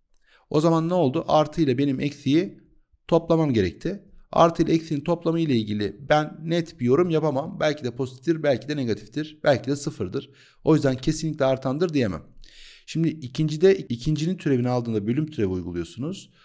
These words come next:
O zaman f'in türevinde x çarpı x eksi fx çarpı bir bölü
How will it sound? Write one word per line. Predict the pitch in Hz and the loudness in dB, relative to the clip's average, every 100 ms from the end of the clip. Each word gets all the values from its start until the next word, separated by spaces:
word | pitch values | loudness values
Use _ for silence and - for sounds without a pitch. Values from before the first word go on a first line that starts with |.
| _ _ | _ _
O | 135 | -2
zaman | 151 - 143 | -2 -2 -2
f'in | 165 | -2
türevinde | 160 143 127 127 | -2 0 0 -2
x | 147 - | -4 -8
çarpı | - 110 92 - | -2 -2 -2 -6
x | - 165 - - - - - | -6 -6 -6 -14 -18 -20 -6
eksi | 123 - - 156 170 - _ _ _ - | -4 -4 -4 -4 -4 -10 _ _ _ -4
fx | 127 147 - | -4 -6 -12
çarpı | - 113 95 - 76 - _ | -2 0 0 -6 -10 -12 _
bir | 110 165 185 - - _ _ | 0 0 0 -6 -20 _ _
bölü | 127 131 160 175 | 2 4 2 0